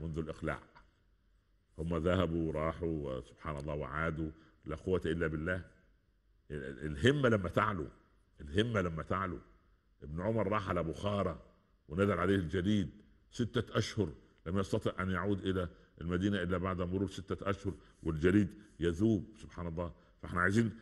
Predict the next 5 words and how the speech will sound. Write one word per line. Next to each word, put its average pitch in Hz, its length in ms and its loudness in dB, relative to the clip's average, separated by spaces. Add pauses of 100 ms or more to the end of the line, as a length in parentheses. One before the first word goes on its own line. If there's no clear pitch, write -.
(160)
نشيع 135 400 8
الجو 113 680 6
الإيماني، 90 680 0 (560)
مصلحة 101 400 -4
الأمة 113 480 -2